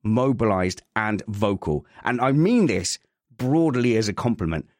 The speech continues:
Like, you guys, you Max Verstappen guys, you swarmed media. You made T V think that everyone was thinking about Max Verstappen, that everyone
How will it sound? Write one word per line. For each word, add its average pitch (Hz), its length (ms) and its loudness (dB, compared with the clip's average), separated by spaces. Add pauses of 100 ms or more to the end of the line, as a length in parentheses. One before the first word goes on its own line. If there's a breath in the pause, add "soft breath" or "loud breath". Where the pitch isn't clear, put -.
(160)
Like, 107 240 -4 (220)
you 139 240 0
guys, 135 520 0 (540)
you 107 180 -2
Max 107 240 0
Verstappen 92 420 -6
guys, 76 300 -6 (380)
you 143 160 2
swarmed 123 800 0
media. 95 460 0 (280)
You 131 200 2
made 120 420 2 (140)
T 139 260 0
V 123 220 0
think 95 320 -2
that 95 160 -6 (100)
everyone 104 680 0 (180)
was 95 160 -4
thinking 95 320 -2
about 92 240 -4
Max 92 200 -6
Verstappen, 92 440 -6
that - 160 -8
everyone 107 540 -2